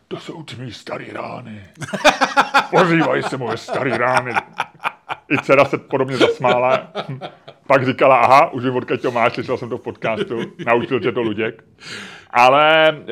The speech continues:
eh, takže já jsem byl opravdu, já jsem myslel, že nedojdu, jo. Mě to teda jako, já jsem se špatně šlápnul a teď to, to, a prostě trvalo to, jako říkám, za den to jako je pryč a ro-, rozešlapal jsem to a už je to dobrý, ale, ale, eh, bylo to jako, takže já jsem jako byl rád, že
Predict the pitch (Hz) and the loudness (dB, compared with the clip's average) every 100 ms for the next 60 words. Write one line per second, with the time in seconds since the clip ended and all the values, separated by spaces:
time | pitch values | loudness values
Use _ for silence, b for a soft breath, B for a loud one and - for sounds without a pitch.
0 | 135 135 139 127 175 175 90 135 131 - | 0 2 2 2 2 2 2 2 0 0
1 | 175 151 135 156 156 156 143 156 139 151 | -2 -2 -2 -2 0 -2 -4 -8 -8 -6
2 | 151 143 160 123 95 101 104 127 135 139 | -4 -4 -4 -4 -6 -6 -10 -6 -2 -2
3 | 131 - 135 - 135 131 - - 143 - | -2 -2 -6 -6 -12 -10 -8 -6 -8 -4
4 | 135 127 139 139 117 113 123 120 117 B | -2 -2 -4 -6 -6 -8 -8 -8 -10 B
5 | B - - _ - - 139 - 113 127 | B -14 -14 _ -20 -12 -10 -4 0 2
6 | 127 143 127 123 123 104 101 104 98 110 | 2 0 -2 -2 -6 -6 -8 -6 -6 -6
7 | 107 104 - 90 - 117 - - _ - | -6 -8 -8 -12 -10 -12 -14 -20 _ -20
8 | _ _ - 104 - 107 113 123 104 - | _ _ -12 -12 -8 -8 -6 -8 -10 -12
9 | 98 - 98 104 104 110 107 107 113 107 | -14 -10 -10 -10 -6 -6 -6 -8 -10 -10
10 | 110 107 - - 113 104 120 110 120 117 | -10 -10 -14 -14 -12 -10 -8 -2 -2 -4
11 | B B B - 113 123 127 87 113 110 | B B B 0 2 2 0 -2 -2 0
12 | 127 135 147 160 143 135 135 147 151 139 | -2 0 -2 0 0 2 2 2 -4 -4
13 | 147 151 143 127 135 131 147 | -2 0 2 4 2 2 -4